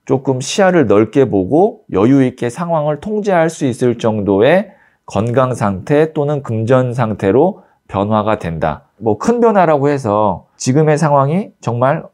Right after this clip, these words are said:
백 프로 깨끗하게 좋아집니다. 아니면 예전에 좋았던 상태보다 훨씬 더 좋아집니다. 이건 아니에요. 여기 나온 카드의 흐름은.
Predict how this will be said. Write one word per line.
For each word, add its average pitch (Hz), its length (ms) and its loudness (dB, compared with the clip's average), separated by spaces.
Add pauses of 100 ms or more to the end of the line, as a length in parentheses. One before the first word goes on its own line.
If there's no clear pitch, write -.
(240)
백 - 260 -6
프로 170 500 0 (320)
깨끗하게 196 540 -2
좋아집니다. 98 840 -2
아니면 123 500 -4 (120)
예전에 123 320 2
좋았던 117 400 0
상태보다 139 560 -2 (240)
훨씬 240 320 -2
더 175 140 2
좋아집니다. 87 580 -2
이건 143 260 2
아니에요. 78 560 -8 (120)
여기 98 180 -2
나온 87 320 -4
카드의 113 300 0
흐름은. 87 420 -2